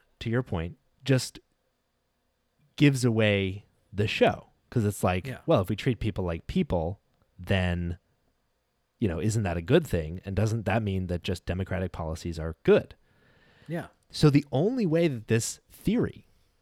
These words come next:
Speaker 1: right, or this, this, this idea about democratic strategy works as a criticism is if you are explicitly racist.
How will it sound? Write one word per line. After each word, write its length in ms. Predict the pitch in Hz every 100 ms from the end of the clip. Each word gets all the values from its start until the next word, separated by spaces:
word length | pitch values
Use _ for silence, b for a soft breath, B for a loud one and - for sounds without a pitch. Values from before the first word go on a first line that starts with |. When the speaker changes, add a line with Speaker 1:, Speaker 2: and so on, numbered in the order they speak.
| _ -
Speaker 1:
right, 200 | 104 120
or 120 | 117
this, 320 | 104 107 - -
this, 260 | 117 107 - _ _
this 300 | 110 101 - -
idea 320 | 107 143 151
about 240 | 120 101 92
democratic 480 | 98 92 85 85
strategy 640 | - - 123 101 - - - _ _ -
works 600 | 104 208 135 - - - _ _ _ -
as 640 | 131 127 120 117 110 - - _ -
a 60 |
criticism 760 | - - 285 220 - - - 120 - _ _ _ _ _ _ _ _ _ _ _ _ -
is 200 | 127 - -
if 280 | 170 -
you 140 | 175 165
are 140 | 123 127
explicitly 800 | - - - 127 143 143 127 120
racist. 600 | 101 107 - - - -